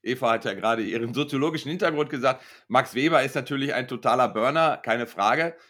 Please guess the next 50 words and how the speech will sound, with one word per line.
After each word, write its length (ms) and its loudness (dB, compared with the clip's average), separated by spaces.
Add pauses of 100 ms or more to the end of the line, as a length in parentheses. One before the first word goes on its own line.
(140)
aber 260 4
selbst 320 -4
der 180 0
kann 200 -2
sich 140 -10
mal, 380 0
äh, 200 -6
irren, 340 0
ne? 220 -2
Er 80 4
hat 120 -2
ja 80 -2
damals 360 2
über 140 -6
die 100 -10
Bürokratie 580 -6
geschrieben 420 -8
und 140 -12
warum 220 -8
die 100 -8
ganz 180 -6
sinnvoll 360 -6
ist 180 -6
und 80 -20
das 100 -10
stimmt 200 -16
ja 100 -4
auch. 240 -4 (420)
Äh, 160 -2
bei 240 -2
Charisma 480 -2
hat 120 -4
er 80 -8
sich 160 -14
ein 80 -12
bisschen 300 -14
geirrt, 580 -2
da 80 -2
dachte 300 -4
er, 180 0
dass 160 -8
seine 220 -6
göttlich 320 -6
inspirierte 560 -8
Gabe, 320 -2
dem 140 -8
ist 140 -12
aber 120 -12
nicht 200 -14
so, 260 -6